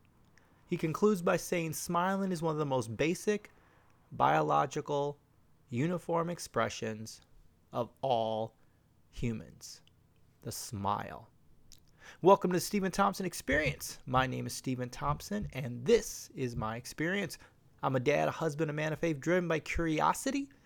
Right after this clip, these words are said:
and making efforts to be empathetic and compassionate.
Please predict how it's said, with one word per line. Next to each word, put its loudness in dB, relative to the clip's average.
and 0
making -2
efforts 0
to -8
be -2
empathetic 0
and -8
compassionate. -6